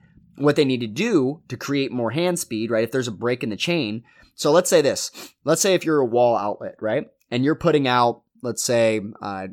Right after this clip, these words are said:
I'm, I'm not an electrician, so for, forgive me, okay? So let's just say, let's just say a hundred watts. <laughs> All right, let's just, let's just start there. Make it real simple, okay? So let's just say it's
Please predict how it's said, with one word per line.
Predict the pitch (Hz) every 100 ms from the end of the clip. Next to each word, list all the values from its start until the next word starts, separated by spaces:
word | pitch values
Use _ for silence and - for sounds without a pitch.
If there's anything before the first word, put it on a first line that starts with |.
| -
I'm, | 104 98
I'm | 104
not | 98 110
an | 107
electrician, | 104 - 127 - 120
so | - 104
for, | - 95 _
forgive | - 101 120 95
me, | 92 _
okay? | 117 123 127 - -
So | - 156
let's | 185 180
just | 185
say, | - 156 143
let's | 190 190
just | 170
say | 175 139 127 - _
a | 123
hundred | 120 147 131 - _ _ _ -
watts. | 110 113 87 - - - - -
<laughs> | 254 -
All | 294 - 403 370 349 392 - - 403 - 359 339 - - - -
right, | 214 202 220 185 233 269
let's | 214 214 -
just, | 214 165 277 320 254 214
let's | 220 208
just | 214 190 -
start | 208 156 -
there. | 175 131 104 233 277 -
Make | 196 196
it | 175 170
real | 180 165
simple, | - 156 117 107 -
okay? | - 151 - - - 131
So | 196 175
let's | 170 185
just | 190 185
say | 180
it's | 165 156